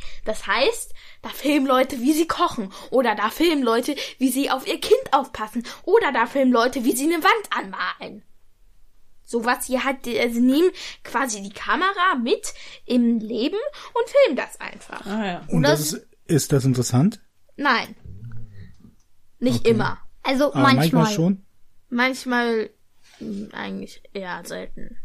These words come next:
Speaker 2: <laughs> Warum machen die das dann?
Speaker 1: Ich finde es nicht interessant.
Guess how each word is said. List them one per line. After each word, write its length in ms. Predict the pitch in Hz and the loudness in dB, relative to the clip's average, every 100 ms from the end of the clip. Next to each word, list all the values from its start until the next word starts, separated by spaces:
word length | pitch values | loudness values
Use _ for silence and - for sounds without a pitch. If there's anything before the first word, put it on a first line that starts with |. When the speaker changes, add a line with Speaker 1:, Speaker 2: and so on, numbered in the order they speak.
| - - - - | -10 -14 -16 -10
Speaker 2:
<laughs> 60 | - 605 622 571 523 190 480 415 392 | -6 -6 -8 -10 -4 -2 2 2 2
Warum 280 | 226 208 233 | 2 2 2
machen 280 | 190 - 381 | 0 0 -2
die 100 | 330 | -2
das 240 | 185 185 - | -2 -4 -6
dann? 340 | 170 170 165 _ _ - - - - _ - - - | -8 -8 -12 _ _ -20 -20 -20 -20 _ -20 -20 -6
Speaker 1:
Ich 200 | 254 294 | -4 -2
finde 180 | 240 233 | -2 -4
es 120 | 240 | -6
nicht 140 | 220 226 | -12 -14
interessant. 540 | 208 - - 233 - | -16 -16 -20 -20 -20